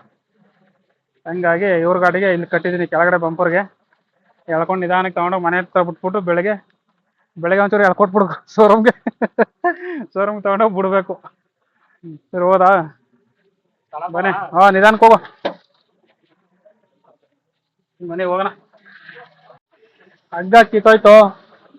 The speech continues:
ಇದು ಯಾವ್ದೋ ಬೆಲ್ಟ್ ಕೀಳಂಗಿಲ್ಲ, but ಮಳೆಲಿ ನೆಂದ್ಬಿಟ್ಟು, ಫುಲ್ ನೆಂದ್ಬಿಟ್ಟೈತೆ. ಒಂದ್ ಹಗ್ಗ, ಇದು ಯಾವ್ದೋ ಸಿಂಗಲ್ ಹಗ್ಗ ಹಾಕಿದೀನಿ, ಇದು ಕಟ್ ಆಗ್ಬೋದೇನೋ. ನೋಡಿ, ನೋಡೋಣ ಎಲ್ಲಿ ಗಂಟೆ ಹೋಗುತ್ತೆ, ಅಲ್ಲಿ ಗಂಟೆ ಹೋಗ್ಲಿ. ಕಟ್ ಆದ್ರೆ ಲಾರಿ ಹಗ್ಗ ಐತೆ ಮನೇಲಿ,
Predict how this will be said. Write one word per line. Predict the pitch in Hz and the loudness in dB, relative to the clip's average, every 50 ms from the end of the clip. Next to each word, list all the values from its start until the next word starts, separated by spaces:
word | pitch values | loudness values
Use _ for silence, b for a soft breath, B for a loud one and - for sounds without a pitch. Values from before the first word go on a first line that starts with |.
| _ _ _ _ _ - | _ _ _ _ _ -4
ಇದು | 175 175 | 2 4
ಯಾವ್ದೋ | 175 185 208 233 202 | 6 6 6 4 2
ಬೆಲ್ಟ್ | 175 190 196 214 240 226 262 247 - - | 2 0 0 0 0 2 0 0 0 2
ಕೀಳಂಗಿಲ್ಲ, | 226 226 240 240 240 233 226 240 247 | 2 4 4 4 4 4 4 6 6
but | 226 214 202 196 196 | 6 4 0 -2 2
ಮಳೆಲಿ | 190 185 214 233 226 | 2 4 4 4 2
ನೆಂದ್ಬಿಟ್ಟು, | 208 190 202 220 226 226 214 214 | 0 0 0 -2 -2 0 0 -2
ಫುಲ್ | 185 196 220 226 220 | -2 -2 -4 -2 0
ನೆಂದ್ಬಿಟ್ಟೈತೆ. | 196 180 196 208 214 220 220 220 208 190 202 220 226 220 - 240 240 - _ _ _ _ _ _ _ _ _ - | 0 0 0 2 2 4 2 2 2 4 4 2 2 2 -4 -12 -12 -12 _ _ _ _ _ _ _ _ _ -8
ಒಂದ್ | 170 175 185 202 208 208 196 202 | -4 -4 -4 -4 -4 -4 -2 -2
ಹಗ್ಗ, | 196 196 220 | -2 0 0
ಇದು | 220 208 196 | 0 2 2
ಯಾವ್ದೋ | 185 180 196 214 208 | 4 2 4 4 2
ಸಿಂಗಲ್ | 190 - 202 196 208 214 214 208 | 0 0 -4 -2 2 4 4 6
ಹಗ್ಗ | 208 190 196 | 6 6 6
ಹಾಕಿದೀನಿ, | 196 190 185 - 202 190 196 196 185 | 4 4 4 2 -2 -2 -2 -2 -2
ಇದು | 175 175 202 208 202 190 196 185 - | -2 -2 -2 0 2 2 2 2 0
ಕಟ್ | 175 170 - - | -2 -4 0 2
ಆಗ್ಬೋದೇನೋ. | 196 190 185 196 196 190 190 190 202 214 202 | 2 2 4 2 2 2 2 0 0 -2 -2
ನೋಡಿ, | 196 196 202 220 226 226 | -2 -2 0 2 2 2
ನೋಡೋಣ | 208 202 208 226 220 226 214 | 2 2 2 2 2 2 0
ಎಲ್ಲಿ | 202 208 214 214 | 0 0 0 0
ಗಂಟೆ | 226 214 220 | 2 4 4
ಹೋಗುತ್ತೆ, | 220 214 220 208 226 | 6 6 6 6 6
ಅಲ್ಲಿ | 202 208 208 | 6 6 6
ಗಂಟೆ | 220 208 220 | 6 6 8
ಹೋಗ್ಲಿ. | 208 214 220 226 240 220 196 165 - - _ _ _ _ _ _ _ _ - - - - | 8 8 8 8 8 8 8 6 4 -2 _ _ _ _ _ _ _ _ -20 -16 -4 2
ಕಟ್ | - 208 202 - - | 2 2 4 6 6
ಆದ್ರೆ | 240 240 233 214 208 214 240 254 247 233 - - - - - - - _ _ _ _ _ _ _ _ _ _ _ _ _ _ _ - 180 | 8 8 8 8 8 8 8 8 6 4 0 -8 -18 -18 -18 -18 -18 _ _ _ _ _ _ _ _ _ _ _ _ _ _ _ -4 0
ಲಾರಿ | 180 190 214 226 226 | 2 2 4 4 4
ಹಗ್ಗ | 220 220 226 226 | 4 4 4 4
ಐತೆ | 220 233 233 | 4 4 2
ಮನೇಲಿ, | 220 214 208 220 226 220 196 151 | 2 2 2 2 2 2 0 0